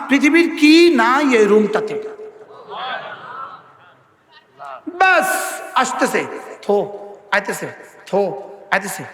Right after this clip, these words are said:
থো। হযরত বোয়ালি শাহ হুজুর রহমতুল্লাহ আলাইহি,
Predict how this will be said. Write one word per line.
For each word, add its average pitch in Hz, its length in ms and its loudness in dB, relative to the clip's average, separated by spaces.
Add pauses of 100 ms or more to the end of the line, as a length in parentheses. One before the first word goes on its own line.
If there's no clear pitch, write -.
(280)
থো। 196 200 -2 (2750)
হযরত 330 260 4
বোয়ালি 294 380 6
শাহ 277 160 4
হুজুর 294 180 4
রহমতুল্লাহ 240 560 2
আলাইহি, 226 280 2